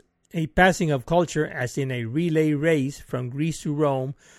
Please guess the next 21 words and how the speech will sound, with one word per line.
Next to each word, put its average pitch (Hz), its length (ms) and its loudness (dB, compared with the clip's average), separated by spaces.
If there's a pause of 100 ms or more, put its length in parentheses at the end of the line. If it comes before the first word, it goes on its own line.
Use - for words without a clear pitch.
(260)
through 190 160 2
the 156 120 4
Dark 143 360 2
Ages, 143 400 0
the 120 100 0
Renaissance, 143 640 -2
and 135 200 -4
to 143 100 -2
the 131 160 0
Enlightenment 139 880 -2
period. 170 460 0 (600)
Ultimately, 180 720 4
our 135 160 0
thesis 165 540 -2
is 160 240 0
that 123 160 -2
the 120 260 -2
European 180 560 2
Enlightenment 147 640 0
is 127 160 -2
heir 135 360 0